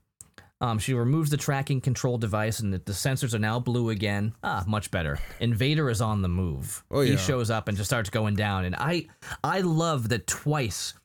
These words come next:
Speaker 1: we see Vader come, come flying in through a door, just like, and, like, no mercy, just going at it.
Speaker 2: Yeah.
Speaker 1: I think it's fantastic. When he came in and he, and he, you know, from that other door and he had Reva up in the air, fantastic. Um, in that little underwater office.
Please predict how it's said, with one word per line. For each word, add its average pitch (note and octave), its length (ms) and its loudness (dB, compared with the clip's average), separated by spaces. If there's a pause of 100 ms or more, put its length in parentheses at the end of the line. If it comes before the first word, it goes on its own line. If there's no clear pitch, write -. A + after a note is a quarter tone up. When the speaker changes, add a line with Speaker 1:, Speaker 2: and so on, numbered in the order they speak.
(120)
Speaker 1:
we C#3 140 4
see C#3+ 240 2
Vader A#2 340 2
come, A#2+ 380 -2
come C#3 200 0
flying B2+ 560 -2
in A#2+ 160 2
through B2+ 280 0
a A2 40 0
door, G2+ 540 0
just - 240 -2
like, G2 300 -2 (560)
and, C#3 280 -2
like, C3+ 220 0
no D3+ 320 4
mercy, A#2+ 400 2
just G2 180 0
going G#2 220 2
at F2+ 180 0
it. - 200 -8
Speaker 2:
Yeah. F3+ 180 2
Speaker 1:
I G3 60 2
think - 160 0
it's F#2+ 120 -6
fantastic. G#2 600 -2
When C3+ 80 2
he E3 80 2
came F3 320 2
in D#3+ 160 2
and D3 80 2
he, C3+ 120 0
and C3 140 2
he, A#2+ 220 0
you B2 80 2
know, G#2 160 2
from A#2 160 0
that A#2 100 2
other A#2+ 140 0
door A#2+ 200 0
and G#2+ 80 -2
he G#2 60 0
had A2 140 0
Reva A2+ 300 0
up A2+ 180 -2
in A2 80 -2
the A2 120 0
air, A#2 280 0 (240)
fantastic. G#2 800 -2 (340)
Um, G2+ 340 0 (160)
in A2+ 140 0
that A2 120 0
little G#2+ 380 0
underwater G#2+ 560 2
office. G2+ 460 -2